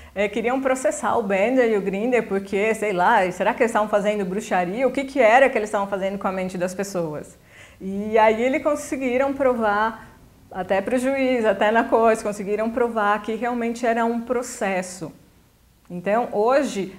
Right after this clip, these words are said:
a gente tem a neurociência, que ela dá uma super base pra aquilo que eles já descobriram, lá no comecinho da década de setenta. Então, hoje, a gente tem a neurociência dando um grande suporte pra programação neurolinguística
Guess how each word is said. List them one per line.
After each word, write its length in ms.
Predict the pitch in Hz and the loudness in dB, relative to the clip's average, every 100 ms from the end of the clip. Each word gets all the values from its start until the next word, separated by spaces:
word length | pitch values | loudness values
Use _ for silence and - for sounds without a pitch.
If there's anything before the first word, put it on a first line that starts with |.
| - | -10
a 60 | |
gente 260 | 185 190 - | -8 -8 -6
tem 340 | 202 202 202 | -4 -4 -4
a 300 | 196 190 196 | -4 -2 -4
neurociência, 1040 | 190 202 233 240 220 190 220 247 196 175 - | -4 -4 -4 -6 -6 -4 -4 -6 -6 -6 -8
que 120 | - | -6
ela 200 | 190 196 | -2 -2
dá 160 | 196 196 | 0 0
uma 400 | 208 220 214 214 | -2 -4 -4 -4
super 520 | 220 - 262 285 339 | -6 -10 -8 -6 -4
base 540 | 247 226 240 240 247 262 | 2 4 4 2 -2 -2
pra 140 | 254 | -4
aquilo 260 | 254 254 233 | -4 -4 -2
que 80 | 240 | -2
eles 200 | 240 233 | -2 0
já 100 | 226 | -2
descobriram, 760 | 226 226 226 196 226 226 185 185 - - | -2 -6 -8 -6 -4 -2 -2 -6 -16 -12
lá 240 | 190 190 247 | -2 0 2
no 120 | 269 | 0
comecinho 480 | 262 254 254 247 233 | -2 -4 -4 -4 -2
da 80 | |
década 400 | 233 214 220 226 | -2 -2 -2 -4
de 100 | 214 | -2
setenta. 560 | - 262 202 175 160 156 - - _ _ _ | -2 -2 -2 -4 -8 -10 -14 -20 _ _ _
Então, 320 | 180 233 285 | -10 -4 -2
hoje, 360 | 233 247 294 220 | 2 2 2 0
a 40 | |
gente 300 | 196 233 254 | -4 -4 -6
tem 320 | 254 226 233 - - - - | -6 -6 -6 -10 -20 -18 -8
a 80 | 196 | -4
neurociência 720 | 220 233 254 240 247 262 233 | -2 0 -2 -2 -2 0 0
dando 500 | 226 233 226 208 208 | 0 0 0 -2 -4
um 140 | 208 | -4
grande 420 | 202 226 330 359 | -2 0 0 -2
suporte 680 | - - 262 254 277 277 277 | -6 -2 2 4 4 0 -4
pra 180 | 277 247 | -2 -4
programação 560 | 240 226 226 220 226 | 0 0 0 -2 -2
neurolinguística 880 | 214 208 202 196 190 240 262 - 175 | -2 -2 -2 -4 -4 -4 -4 -4 -6